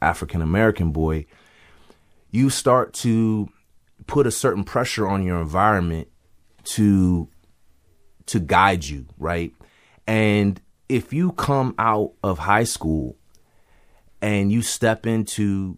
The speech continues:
the business of college athletics,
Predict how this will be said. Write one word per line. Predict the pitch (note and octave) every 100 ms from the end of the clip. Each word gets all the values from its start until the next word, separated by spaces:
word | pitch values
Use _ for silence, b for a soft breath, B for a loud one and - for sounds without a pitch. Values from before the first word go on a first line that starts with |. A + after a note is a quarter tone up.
| _ _ _
the | - E2+ G2+
business | E2+ D2 A2+ A2+ G#2 F#2 -
of | -
college | G2+ G2 G2 E2
athletics, | F2 F2 F2 G#2 C#3 - -